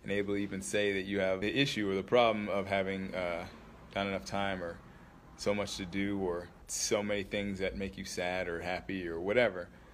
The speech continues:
Um, so it's just like, if you have that appreciation and gratefulness, you, uh, you tend to, uh, you tend to act and do. Like if, who's this? Somebody's watching.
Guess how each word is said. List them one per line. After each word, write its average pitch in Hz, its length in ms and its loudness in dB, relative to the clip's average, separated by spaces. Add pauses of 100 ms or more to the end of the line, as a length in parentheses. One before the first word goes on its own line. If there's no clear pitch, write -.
(320)
Um, 104 380 0 (400)
so 131 280 6
it's 123 120 0
just 147 200 -2
like, 127 240 6 (580)
if 117 100 -10
you 147 80 2
have 202 80 0
that 123 160 6
appreciation 101 880 -2
and 90 100 -8
gratefulness, 92 600 -4 (340)
you, 98 320 0
uh, 85 260 0 (220)
you 107 80 -4
tend 135 320 0
to, 95 320 0
uh, 85 200 -2 (440)
you - 40 -8
tend 147 240 2
to 107 200 2 (240)
act 107 280 2
and 92 180 -2
do. 87 260 -2 (100)
Like 113 240 4
if, 113 320 2 (420)
who's 185 220 -2
this? 113 320 -4 (320)
Somebody's 123 220 -4
watching. 131 360 -2